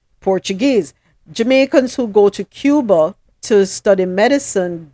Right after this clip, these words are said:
go there knowing no Spanish, some of them, and come back fluent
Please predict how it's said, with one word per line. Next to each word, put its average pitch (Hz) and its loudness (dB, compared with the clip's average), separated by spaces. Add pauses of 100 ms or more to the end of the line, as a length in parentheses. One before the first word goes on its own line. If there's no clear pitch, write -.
(120)
go 226 4
there 233 2
knowing 202 -2
no 285 4 (160)
Spanish, 202 -2 (140)
some - -4
of 202 -4
them, 190 -2 (320)
and 220 -2
come 226 -2
back 214 2 (120)
fluent 254 0